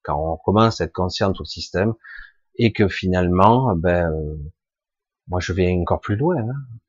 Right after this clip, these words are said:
Vous voyez, tel que je suis là, moi, quand je me suis un petit peu éveillé il y a très longtemps, j'ai toujours été un peu bizarre, mais un peu plus, un peu plus, un peu plus, que c'est, c'est une évolution permanente.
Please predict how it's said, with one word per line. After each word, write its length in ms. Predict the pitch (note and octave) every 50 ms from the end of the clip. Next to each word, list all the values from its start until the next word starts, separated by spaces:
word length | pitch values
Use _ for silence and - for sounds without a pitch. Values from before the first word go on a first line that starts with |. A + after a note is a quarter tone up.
| _ _ _ _ _ _ _ _ _ _ _ _ _ _ _ _ _ _ _ _
Vous 120 | - F#2 F2+
voyez, 360 | F2+ F#2 F#2 G2+ C3 C#3+ B2+
tel 200 | - F#2+ E2+ E2
que 120 | - -
je 120 | F2+ F2+ F2+
suis 260 | E2 - - - E2
là, 240 | F#2 A#2 D#3 E3 D3+ _ _ _ - - _ -
moi, 180 | F2+ F#2+ F#2 -
quand 160 | - F#2 F#2
je 120 | F2+ - E2+
me 140 | E2+ F2
suis 440 | E2+ - - - - G2+ G2+ G2 F#2
un 100 | E2+ D#2+
petit 200 | D#2+ - - E2
peu 380 | - - G2 F#2+ F#2+ F#2 F2+ E2+
éveillé 460 | E2+ E2+ F2 F2+ F2 F2 F2+ G2 F#2+
il 100 | F#2+ F2
y 60 | D2
a 60 | D2
très 220 | - - - - E2
longtemps, 520 | F2+ F#2+ G2+ F#2+ - B2 A#2+ A2+ F#2+ - - - - _ _ _ _ _ _ -
j'ai 220 | F2+ - - E2+
toujours 300 | - - G#2+ G2+ A2+ G#2+
été 140 | F#2+ - F#2
un 80 | E2+ E2
peu 120 | F2 F2+
bizarre, 480 | F#2+ G2 G2 G2 G2 F#2+ F2 E2 C#2+ -
mais 200 | G1+ G1+ G1+ G1+ _ _ _ - - _ _ _ _ - -
un 160 | F#2 G2 F#2
peu 180 | F2 - F#2+ -
plus, 300 | - G2+ C3+ D3 - -
un 120 | G#2 F#2+
peu 140 | F2+ G2+ F#2
plus, 340 | - - B2+ C3+ C3 - -
un 80 | F2
peu 140 | E2+ B2 B2
plus, 300 | B2 - A#2+ A2 - -
que 100 | - G#2
c'est, 180 | - - - G#2
c'est 220 | - - F#2+ -
une 120 | G#2 G2+
évolution 560 | G2 F#2+ F#2 G2+ F#2 F2+ F2+ - - C#3+ C#3 C3+
permanente. 540 | - G#2 F#2 G#2 A#2+ B2+ C3 A#2+ A#2 A2+